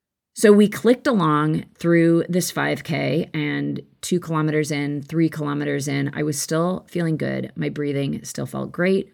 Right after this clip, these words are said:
I still felt fluid. I did not feel like I was struggling at all. I actually felt strong and like I could give a little more, but it wasn't quite time. And coming into that final kilometer, the other mental hiccup that I tend to have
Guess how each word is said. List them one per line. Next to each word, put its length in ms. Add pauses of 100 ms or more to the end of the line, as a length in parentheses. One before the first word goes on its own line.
(100)
I 100
still 260
felt 400
fluid. 640 (340)
I 100
did 380
not 480
feel 200
like 220
I 260 (100)
was 180
struggling 640
at 120
all. 280
I 100
actually 600
felt 240
strong 680
and 180
like 340
I 80
could 260
give 160
a 40
little 260
more, 480 (440)
but 100
it 100
wasn't 380
quite 320
time. 540 (760)
And 160
coming 440
into 400
that 220
final 340
kilometer, 580
the 220
other 340
mental 580
hiccup 500
that 220
I 260
tend 200
to 80
have 420